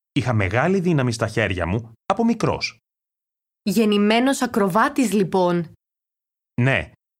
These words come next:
Speaker 1: πιστεύω πως είναι κάποιο ταλέντο που το είχα μέσα μου. Για δέκα χρόνια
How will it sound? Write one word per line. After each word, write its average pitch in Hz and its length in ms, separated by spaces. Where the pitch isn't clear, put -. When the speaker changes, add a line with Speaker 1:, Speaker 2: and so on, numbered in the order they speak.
Speaker 1:
πιστεύω 131 380
πως 113 460
είναι 127 520
κάποιο 139 420
ταλέντο 139 580
που 185 160
το 139 120
είχα 101 280
μέσα 98 360
μου. 82 220
Για 110 220
δέκα 98 300
χρόνια 180 580